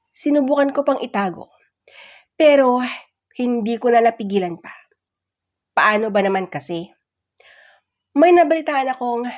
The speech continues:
naniligaw sa kanya. At hindi basta-bastang lalaking ito. Dahil isa siyang inhinyero.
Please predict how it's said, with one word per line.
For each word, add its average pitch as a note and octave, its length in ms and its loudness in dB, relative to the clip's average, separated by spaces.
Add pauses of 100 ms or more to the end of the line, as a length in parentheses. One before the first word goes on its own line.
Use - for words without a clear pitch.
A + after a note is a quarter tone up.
(400)
naniligaw A#3+ 480 -4
sa F#3+ 160 -8
kanya. E3 240 -12 (640)
At - 320 0
hindi G#3+ 320 0
basta-bastang G3+ 640 -2
lalaking F3+ 400 -2
ito. - 80 -20 (880)
Dahil A#3+ 560 2 (560)
isa C#4+ 240 2
siyang C4+ 400 0 (160)
inhinyero. G#3+ 800 -2